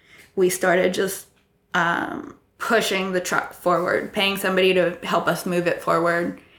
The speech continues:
and then hiking to it. And then we'd slack pack a little bit, and then we'd push it forward,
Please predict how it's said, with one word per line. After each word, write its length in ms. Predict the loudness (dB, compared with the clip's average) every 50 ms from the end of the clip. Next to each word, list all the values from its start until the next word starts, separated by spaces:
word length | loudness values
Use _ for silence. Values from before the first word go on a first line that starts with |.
| _ -4
and 100 | -2 0
then 140 | 2 2 2
hiking 360 | 2 0 0 0 0 -2 -2
to 200 | -2 -2 -2 -2
it. 320 | 0 0 -2 -4 -6 -12 _ _ _ _ _ _ _ _ _ _ _ -6
And 100 | -2 -2
then 120 | 0 0 2
we'd 160 | 0 0 0
slack 320 | 0 0 0 0 0 0
pack 200 | -2 -4 -2 -2
a 40 | -2
little 200 | 0 2 2 2
bit, 380 | 2 2 2 0 0 -4 -10 -18 _ _ _ _ _ _ _ _ _ _ -4
and 80 | -2 0
then 80 | 2
we'd 180 | 2 2 2 4
push 200 | 2 0 2 0
it 100 | -2 2
forward, 500 | 2 4 4 6 4 4 4 2 0